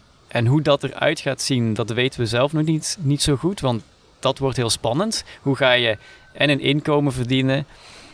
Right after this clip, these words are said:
combineren met avontuur en veel buiten zijn? Ehm, hoe gaan we dat doen? We weten zelf het antwoord nog niet, maar we weten wel heel goed dat het mogelijk is.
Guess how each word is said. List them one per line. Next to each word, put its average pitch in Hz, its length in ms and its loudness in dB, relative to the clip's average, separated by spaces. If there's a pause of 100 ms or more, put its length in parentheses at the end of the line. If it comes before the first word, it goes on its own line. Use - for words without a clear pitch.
(360)
combineren 139 540 2
met 117 180 -2
avontuur 139 640 0
en 127 140 0
veel 139 220 2
buiten 123 360 2
zijn? 165 480 -2 (140)
Ehm, 117 220 0
hoe 127 160 0
gaan 135 180 0
we 131 60 0
dat 113 180 -2
doen? 139 140 2
We 151 80 2
weten 139 220 2
zelf 156 200 2
het - 120 -10
antwoord 175 320 0
nog 175 100 0
niet, 185 180 0
maar 139 100 2
we 135 60 4
weten 139 260 2
wel 147 120 2
heel 147 180 2
goed 143 120 0
dat 123 80 -2
het 117 100 -4
mogelijk 120 380 -2
is. - 220 -10